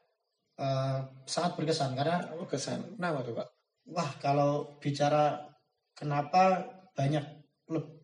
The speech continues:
Speaker 1: saya ngerasa banyak perjuangannya, Pak. Mungkin karena ketika itu saya masih, hitungannya masih baru di, di kampus ya.
Speaker 2: Hmm.
Speaker 1: Masih baru di kampus, terus kemudian belum ngerasain yang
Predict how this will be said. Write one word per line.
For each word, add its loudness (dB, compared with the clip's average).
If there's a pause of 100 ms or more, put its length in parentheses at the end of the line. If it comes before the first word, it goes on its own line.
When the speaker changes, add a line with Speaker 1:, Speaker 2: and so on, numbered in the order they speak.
(240)
Speaker 1:
saya 0
ngerasa 2
banyak -2
perjuangannya, 2
Pak. -4
Mungkin 0
karena 0 (480)
ketika 2
itu 0
saya 0 (480)
masih, -2 (320)
hitungannya 0
masih -2
baru 2
di, -2 (160)
di -10
kampus 0
ya. 2
Speaker 2:
Hmm. 2 (240)
Speaker 1:
Masih -2
baru -2
di -4
kampus, -6
terus -6
kemudian -2
belum -2
ngerasain -4
yang 0